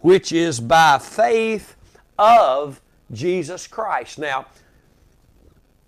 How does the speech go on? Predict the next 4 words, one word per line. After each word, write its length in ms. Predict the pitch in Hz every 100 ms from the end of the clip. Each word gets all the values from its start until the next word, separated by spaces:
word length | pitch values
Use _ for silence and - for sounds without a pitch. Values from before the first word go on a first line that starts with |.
| _ _ _ _ _ -
some 360 | - 233 349
translations 1200 | - 247 233 208 156 202 233 220 - 151 139 - _ -
change 580 | - 233 320 359 160
that. 460 | 107 95 87 95